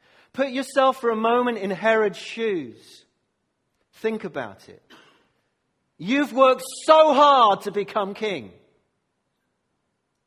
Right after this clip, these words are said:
You know you're not the legitimate king.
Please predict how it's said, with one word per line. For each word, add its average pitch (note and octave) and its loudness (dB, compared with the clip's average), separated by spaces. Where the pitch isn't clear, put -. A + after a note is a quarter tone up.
You D4+ 0
know D#4 6
you're C#4 0
not C4 0
the A#3 0
legitimate A3 -4
king. D3 -12